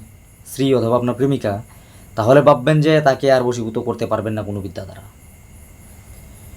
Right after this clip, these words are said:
একটা জিনিস মাথায় রাখবেন সবসময়, এই ক্রিয়া করতে যাবেন শুধু আপনার বিবাহিত স্ত্রীর উপরে অথবা আপনার প্রেমিকা, যার সঙ্গে আপনার অনেক দিনের মানে সম্পর্ক ছিল,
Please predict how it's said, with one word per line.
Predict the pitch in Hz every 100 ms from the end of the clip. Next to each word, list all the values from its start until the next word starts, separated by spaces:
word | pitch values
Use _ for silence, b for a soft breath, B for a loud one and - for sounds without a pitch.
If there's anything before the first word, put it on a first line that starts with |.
| -
একটা | 120 147
জিনিস | 170 165
মাথায় | 170 170
রাখবেন | 160 151 151
সবসময়, | 151 151 147
এই | 160 156
ক্রিয়া | 151 165
করতে | 156 151 151 151
যাবেন | 151 147
শুধু | 139 143
আপনার | 143 139
বিবাহিত | 123 139 135 123
স্ত্রীর | 117 147 147
উপরে | 143 131 127 151 - - b b b b b -
অথবা | 113 131 147
আপনার | 151 151
প্রেমিকা, | 156 156 151 139
যার | 110 123
সঙ্গে | - 143 143
আপনার | 139 135
অনেক | 113 127 151 151
দিনের | 131 147 135 120
মানে | 127
সম্পর্ক | 123 135 127 123 120
ছিল, | 135 123 151